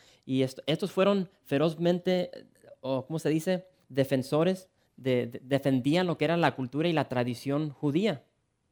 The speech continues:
Entonces podemos ver ya un, un, un, un gran, una gran diferencia entre estos dos grupos. Ah,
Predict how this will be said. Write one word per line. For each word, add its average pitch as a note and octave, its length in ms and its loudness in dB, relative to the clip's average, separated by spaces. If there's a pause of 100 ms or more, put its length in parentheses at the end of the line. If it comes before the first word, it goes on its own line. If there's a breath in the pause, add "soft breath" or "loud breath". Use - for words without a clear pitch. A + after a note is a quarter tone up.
(460)
Entonces C#3+ 340 -8
podemos D#3 300 2
ver E3+ 160 2
ya E3+ 360 2
un, E3 200 -4
un, D#3+ 380 -8
un, D#3 280 -6
un E3+ 80 -2
gran, D#3+ 400 2 (160)
una E3+ 160 4
gran E3+ 200 2
diferencia D#3+ 500 0
entre C3+ 180 -2
estos D3+ 220 -4
dos D#3 160 0
grupos. E3 400 -2 (400 loud breath)
Ah, B2 360 0